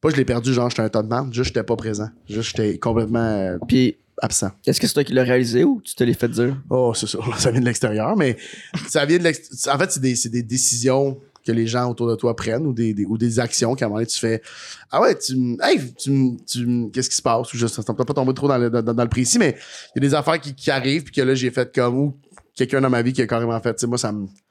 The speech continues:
Speaker 1: ça me, ça me, ça me suffit pas, en fait. Puis, puis c'est ça aussi, c'est, faut être respectueux pour les personnes parce que, tu sais,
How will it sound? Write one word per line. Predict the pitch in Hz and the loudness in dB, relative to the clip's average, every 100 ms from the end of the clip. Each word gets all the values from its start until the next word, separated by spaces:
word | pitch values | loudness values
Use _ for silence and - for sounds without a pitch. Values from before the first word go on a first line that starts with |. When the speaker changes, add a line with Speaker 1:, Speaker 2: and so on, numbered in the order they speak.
| _ _ _ - | _ _ _ -6
Speaker 1:
ça | - | -2
me, | 107 | -2
ça | 98 107 | 0 -2
me, | 107 104 | -2 -2
ça | 101 107 | -2 -2
me | |
suffit | 107 117 - | -2 -2 -2
pas, | 107 120 151 | 0 2 2
en | |
fait. | 120 143 147 | 2 0 0
Puis, | 120 | -4
puis | 104 - - - | -4 -10 -14 -2
c'est | 143 | 2
ça | 247 | 4
aussi, | - 220 | 2 0
c'est, | 151 135 - - _ - 120 - - | 0 -2 -10 -20 _ -12 -12 -10 0
faut | 151 | 2
être | 156 | 2
respectueux | 160 - 151 233 | 2 0 0 0
pour | 220 | 0
les | 135 | -2
personnes | 123 165 | -2 -2
parce | 151 - | -2 -2
que, | |
tu | 151 | 0
sais, | 233 | 0